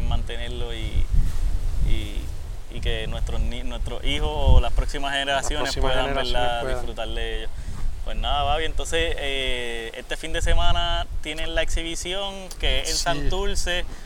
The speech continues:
Speaker 1: ¿Cómo te puede conseguir la gente a través de las redes sociales? Como que, o tú,
Speaker 2: Eh,
Speaker 1: o tú tienes website.
Speaker 2: yo tengo
Speaker 1: ¿Cómo tú
Speaker 2: Insta-,
Speaker 1: trabajas?
Speaker 2: en Instagram estoy como Babillas.
Speaker 1: Ok.
Speaker 2: Eh,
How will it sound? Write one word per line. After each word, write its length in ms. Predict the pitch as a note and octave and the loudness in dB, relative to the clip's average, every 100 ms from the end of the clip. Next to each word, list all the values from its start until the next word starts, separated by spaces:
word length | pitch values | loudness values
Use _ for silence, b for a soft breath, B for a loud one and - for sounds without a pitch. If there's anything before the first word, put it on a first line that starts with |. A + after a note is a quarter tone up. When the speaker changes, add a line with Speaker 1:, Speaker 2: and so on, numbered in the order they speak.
| B | B
Speaker 1:
¿Cómo 200 | C#3 D3 | -8 -4
te 100 | D#3+ | -4
puede 220 | D#3+ D#3+ | -2 -2
conseguir 380 | D#3 D3+ D#3 D#3 | -4 -6 -4 -4
la 180 | D#3 D3 | -4 -4
gente 260 | D#3 D3 | -4 -4
a 60 | D3+ | -4
través 280 | C#3+ C#3 C#3 | -2 -4 -2
de 80 | C#3+ | -2
las 120 | C#3 | -4
redes 220 | C3 C#3 | -4 -6
sociales? 500 | - - - D#3 D#3 | -6 -4 -4 -2 0
Como 220 | F#3 E3+ E3 | 0 2 2
que, 120 | D#3+ | 0
o 20 | |
tú, 160 | D#3+ D#3+ | 0 0
Speaker 2:
Eh, 120 | D#3 | 0
Speaker 1:
o 80 | D3 | 0
tú 140 | C#3+ | -2
tienes 200 | C#3 C#3+ | -4 -4
website. 720 | C#3 C3 E3 F3 - D3+ D3+ C#3+ | 0 2 2 -2 -2 -2 -2 -2
Speaker 2:
yo 220 | F3+ E3+ | -2 -2
tengo 720 | F3+ E3+ F3 F#3+ F#3+ F#3 F3+ | -2 -4 -2 0 2 2 2
Speaker 1:
¿Cómo 140 | E3+ E3 | 0 0
tú 80 | |
Speaker 2:
Insta-, 220 | G3+ A3+ C#3 | 0 0 2
Speaker 1:
trabajas? 180 | - | 0
Speaker 2:
en 140 | E3 E3 | 0 0
Instagram 580 | - A3 - G#3 F#3 F3+ | 0 2 4 6 4 2
estoy 320 | - - E3 | -2 2 4
como 300 | - - E3 | 4 2 2
Babillas. 800 | D3+ C#3+ G3 G3+ D#3 D3+ - - - - - | 2 2 -2 -2 -2 -4 -6 -8 -8 -6 -4
Speaker 1:
Ok. 180 | B2+ - - - | -2 0 0 0
Speaker 2:
Eh, 360 | C3+ C3+ C3 | 2 2 2